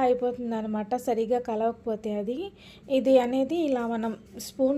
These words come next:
తోటి ఇలా జల్లెల్లాగా చేసినట్టుగా అయితే, చల్లినట్టుగా చేస్తే ఆ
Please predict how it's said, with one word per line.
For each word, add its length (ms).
తోటి 260
ఇలా 100
జల్లెల్లాగా 540
చేసినట్టుగా 600
అయితే, 260
చల్లినట్టుగా 580
చేస్తే 380
ఆ 20